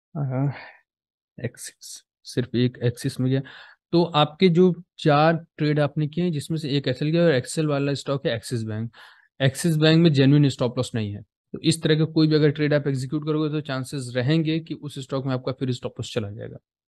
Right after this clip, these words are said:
ठीक है ना? तो इस तरह के स्टॉक्स को अवॉइड कीजिए। अब मेरा प-, जो एरिया है ट्रेड करने का, ये लीजिए, ये वाला पॉइंट है। अब मैं यहाँ से ट्रेड एग्जीक्यूट करना है, पता है कि इसी जगह से करना है, लेकिन वो स्टॉक already ऐसे, ऐसे, ऐसे, ऐसे गिर के आ रहा है।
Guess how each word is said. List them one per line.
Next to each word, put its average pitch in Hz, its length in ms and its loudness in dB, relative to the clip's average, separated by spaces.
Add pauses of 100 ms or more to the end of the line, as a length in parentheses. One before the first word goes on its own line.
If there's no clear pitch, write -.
(260)
ठीक 160 140 2
है 175 60 4
ना? 180 280 -2
तो - 120 -20
इस 180 200 2
तरह 160 140 2
के 151 100 -2
स्टॉक्स - 320 -6
को 127 60 -8
अवॉइड 101 240 -4
कीजिए। 104 260 -8 (600)
अब 143 80 -2
मेरा 156 340 6
प-, 139 800 0
जो 151 260 0
एरिया 160 360 4
है 123 260 0
ट्रेड 135 300 -4
करने 110 320 -6
का, 202 200 -12 (520)
ये 120 220 0
लीजिए, 101 340 -8 (480)
ये 151 140 4
वाला 151 140 8
पॉइंट 123 400 0
है। 117 80 -14 (240)
अब 156 120 4
मैं 196 120 6
यहाँ 202 100 6
से 185 160 0
ट्रेड 147 180 0
एग्जीक्यूट 147 380 -4
करना 143 220 -8
है, 139 60 -14 (880)
पता 165 240 6
है 196 120 8
कि 196 100 2
इसी - 320 2
जगह 170 200 6
से 131 120 -2
करना 104 300 -6
है, 101 120 -12 (220)
लेकिन 156 200 6
वो 196 160 8
स्टॉक 196 240 2
already 180 420 4 (220)
ऐसे, 123 500 -6
ऐसे, 123 420 -2
ऐसे, 117 160 -10
ऐसे 127 160 -12
गिर 117 180 -6
के 113 120 -12
आ 110 40 -10
रहा 117 100 -14
है। - 120 -20